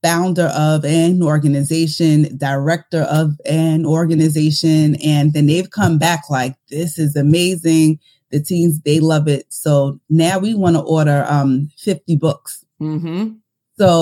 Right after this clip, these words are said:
Speaker 2: Mm-hmm.
Speaker 1: me and my little, um, thirty dollars, like, I gave away that, but then I made back, like,
Speaker 2: Mm-hmm.
Speaker 1: a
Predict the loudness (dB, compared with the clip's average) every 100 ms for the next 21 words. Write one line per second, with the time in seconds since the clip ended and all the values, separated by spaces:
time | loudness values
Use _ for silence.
0 | 2 2 2 -2 _ _ -4 0 2 2
1 | 2 2 2 2 2 2 0 0 -2 0
2 | 0 0 0 0 -2 -2 -4 -6 _ _
3 | _ _ -2 0 2 0 -2 -4 -8 -4
4 | -4 -4 -8 -6 -2 -2 -2 0 0 0
5 | -2 -2 0 -2 -4 -6 -6 -2 -2 -2
6 | -2 0 0 0 -2 -4 -6 -6 -8 -8
7 | -6 -6 -8 _ _ _ _ -10 -6 -6